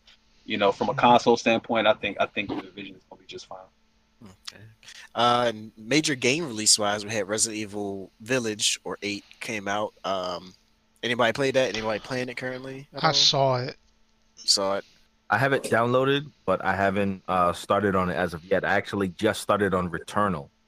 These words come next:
Speaker 2: Ooh, another
Speaker 3: Mm.
Speaker 2: good one. Yeah, that came out last week, right?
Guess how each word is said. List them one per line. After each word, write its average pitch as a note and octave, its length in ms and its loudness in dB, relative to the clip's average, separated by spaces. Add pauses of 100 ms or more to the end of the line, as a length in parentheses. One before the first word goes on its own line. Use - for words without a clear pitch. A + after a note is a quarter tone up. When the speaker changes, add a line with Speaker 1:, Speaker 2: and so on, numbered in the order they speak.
(540)
Speaker 2:
Ooh, B2 440 2
another A#2 280 2
Speaker 3:
Mm. - 40 -4
Speaker 2:
good A2 140 -4
one. F#2 260 -8
Yeah, A2+ 180 2
that B2 140 4
came B2+ 160 0
out G#2 200 2
last A#2 480 4
week, F#2 160 -8
right? F#2 300 -2